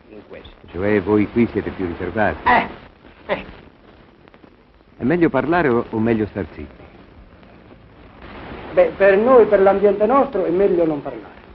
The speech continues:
Speaker 2: Perché?
Speaker 3: Eh, non so, eh, perché qua, quando fai il tuo dovere, qua non lo cerca nessuno. Se invece io mi dice una cosa e poi lo riferisco a un'altra, e poi mi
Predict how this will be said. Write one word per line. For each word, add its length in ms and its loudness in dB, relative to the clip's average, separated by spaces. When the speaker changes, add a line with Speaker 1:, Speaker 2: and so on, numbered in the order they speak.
Speaker 2:
Perché? 320 -6
Speaker 3:
Eh, 100 -10
non 260 -8
so, 120 -18
eh, 100 -20
perché 320 -12
qua, 1600 -6
quando 300 4
fai 240 4
il 60 -4
tuo 400 2
dovere, 460 4
qua 180 0
non 120 -2
lo 140 -2
cerca 260 -6
nessuno. 520 -10
Se 60 -6
invece 440 0
io 220 2
mi 160 0
dice 260 -4
una 160 0
cosa 360 -4
e 40 -14
poi 220 0
lo 80 0
riferisco 500 -4
a 40 -4
un'altra, 300 -8
e 140 -14
poi 160 -6
mi 80 -10